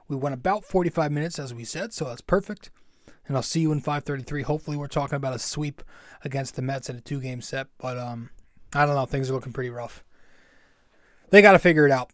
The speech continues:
Guys gotta step up. It's, it's pathetic. It's ugly. And I'm not having, uh, I'm not having a great time right now. I don't know about you, but I'm not having a good time. Um, again, it's, it's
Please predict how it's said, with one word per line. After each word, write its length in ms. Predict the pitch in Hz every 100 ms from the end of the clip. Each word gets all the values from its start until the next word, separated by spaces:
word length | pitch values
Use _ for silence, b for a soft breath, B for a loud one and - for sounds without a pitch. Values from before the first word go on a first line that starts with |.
| -
Guys 220 | 185 185
gotta 180 | 190 170
step 300 | - 156 147
up. 180 | 139 147
It's, 160 | 143
it's 200 | 156 160
pathetic. 480 | - 143 170 170 165
It's 120 | 156
ugly. 380 | 160 151 151 143
And 240 | 135 131 131
I'm 80 |
not 220 | 143 143 -
having, 480 | 147 135 135 127
uh, 320 | 127 123 120 113 b b b -
I'm 140 | 175
not 140 | 220 202
having 180 | 190
a 40 | 170
great 200 | 165 156
time 260 | 147 143
right 100 | 131
now. 120 | 117 120
I 80 |
don't 0 |
know 160 | 131 131
about 180 | 127 -
you, 140 | 143
but 80 | 127
I'm 120 | 131
not 140 | 135 123
having 220 | 123 123
a 80 | 120
good 140 | 123
time. 260 | - 110 - - - _ _ _ _ - -
Um, 380 | 117 110 110 - - _ _
again, 300 | 165 170 160
it's, 260 | 147 143 -
it's 440 | 147 - - -